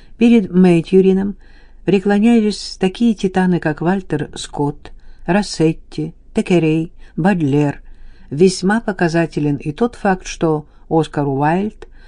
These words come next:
униженный и изгнанный, свои последние дни в Париже прожил под псевдонимом Себастьян Мельмот. Примечание. Рассетти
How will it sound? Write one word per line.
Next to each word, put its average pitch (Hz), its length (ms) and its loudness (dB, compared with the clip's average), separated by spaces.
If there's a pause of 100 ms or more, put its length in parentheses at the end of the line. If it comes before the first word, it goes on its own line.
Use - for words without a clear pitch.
(140)
униженный 185 720 6
и 180 340 0
изгнанный, 165 640 0 (300)
свои 185 340 2
последние 180 640 2
дни 151 220 -2
в - 80 -6
Париже 165 440 2
прожил 156 520 0
под - 260 -6
псевдонимом 165 880 0 (340)
Себастьян 180 960 0 (200)
Мельмот. 143 560 0 (1200)
Примечание. 170 920 2 (1080)
Рассетти 208 1000 2